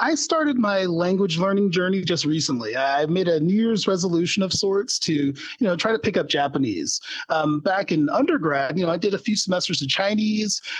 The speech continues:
Um, so I was like, "Hey, that might help me out with my kanji." You know, I'm gonna, you know, remember a couple of different characters from back in the day.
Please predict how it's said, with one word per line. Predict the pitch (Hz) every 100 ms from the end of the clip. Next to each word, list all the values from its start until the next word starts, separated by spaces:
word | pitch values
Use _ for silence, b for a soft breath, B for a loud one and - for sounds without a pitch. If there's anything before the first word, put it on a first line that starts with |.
| -
Um, | 175 165
so | 165
I | 180
was | 185
like, | 202
"Hey, | 269 320
that | 185
might | 202
help | 170 170
me | 180
out |
with | 175
my | 208
kanji." | 208 262 311 294 117 107
You | 131
know, |
I'm | 139 170
gonna, | 170 175 214
you | 175
know, | 185
remember | 170 165 180
a | 175
couple | - 175
of | 175
different | 160 151
characters | 180 190 202 147 147
from | - 135
back | 127 131
in | 156
the | 160
day. | 240 254 127 101